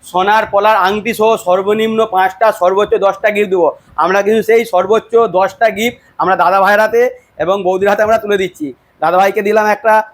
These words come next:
সোনার সুন্দর পলার আংটি, দিলাম একটা মিক্সার গ্রাইন্ডার দাদা ভাইদিকে আমরা একটা দিলাম। এখানেই শেষ না, এর সঙ্গে আমরা দিলাম একটা ল্যাপটপ ব্যাগ, ব্যাগ এখানেই শেষ না, তিনটে।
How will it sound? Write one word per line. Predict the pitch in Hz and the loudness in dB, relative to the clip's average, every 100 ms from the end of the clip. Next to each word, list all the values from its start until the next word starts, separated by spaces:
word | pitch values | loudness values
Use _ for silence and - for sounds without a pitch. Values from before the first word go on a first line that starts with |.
| _ | _
সোনার | - 185 208 214 - _ _ | -6 0 0 0 -6 _ _
সুন্দর | 196 202 208 226 220 | -6 -2 0 0 0
পলার | 185 196 | 2 2
আংটি, | 202 190 202 233 247 - _ _ _ 143 | 2 0 -4 -6 -8 -10 _ _ _ -4
দিলাম | 175 208 208 | 0 2 2
একটা | 208 - 220 220 220 - 214 | 0 0 2 2 0 -4 0
মিক্সার | 202 - 220 | 0 2 0
গ্রাইন্ডার | 185 196 202 208 | 2 0 2 2
দাদা | 202 208 | 2 2
ভাইদিকে | 196 202 202 | 2 0 0
আমরা | 208 214 | -2 -2
একটা | 208 214 | -2 -4
দিলাম। | 202 208 214 - _ _ | -2 -2 -2 -8 _ _
এখানেই | 175 175 202 220 | -4 0 0 0
শেষ | 220 214 202 | 0 -2 0
না, | 214 220 214 - _ _ _ _ | 0 0 -4 -16 _ _ _ _
এর | 165 180 | -2 0
সঙ্গে | 214 220 | 0 0
আমরা | 220 208 208 | 2 2 0
দিলাম | 208 220 | 2 2
একটা | 208 202 220 220 220 - - - 170 | 0 0 2 2 -2 -12 -20 -10 0
ল্যাপটপ | 185 175 - 233 | 0 0 -2 -2
ব্যাগ, | 180 185 214 165 123 _ _ _ _ _ | 0 2 2 0 -6 _ _ _ _ _
ব্যাগ | - 214 | -2 -2
এখানেই | 196 190 208 240 254 | -2 -2 0 2 2
শেষ | 226 208 | 0 -2
না, | 196 165 131 _ - | -2 -2 -4 _ -4
তিনটে। | 233 240 214 175 | 0 2 2 0